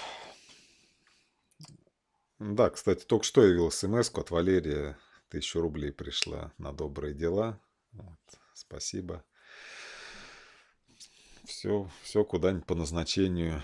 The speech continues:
обязательно, вы все знаете. Помощь всегда нужна. Вот. Хотел лично высказать поклон, высказать благодарность и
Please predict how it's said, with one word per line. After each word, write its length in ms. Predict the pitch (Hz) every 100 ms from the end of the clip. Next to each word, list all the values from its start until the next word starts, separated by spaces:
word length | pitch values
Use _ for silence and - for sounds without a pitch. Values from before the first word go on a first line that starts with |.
| -
обязательно, 680 | 71 78 87 85 - 76
вы 100 | 76
все 220 | 73 - 80
знаете. 600 | 87 98 87 - 82 69 - - _ _ _ _ _ _ _ _ - - - - - -
Помощь 320 | 90 82 -
всегда 400 | - 82 87 80
нужна. 560 | 82 82 85 85 80 - - - _ _
Вот. 320 | 120 78 - 95 - -
Хотел 420 | - 90 - 85 - _ - -
лично 640 | 90 107 - - 82 71 -
высказать 680 | 80 - - 82 80 - - - _ _ -
поклон, 540 | 80 - 90 92 87 - _ _ _ _ _
высказать 640 | - 107 90 87 - 80 73
благодарность 800 | 85 82 82 98 101 78 - 92
и 200 | 85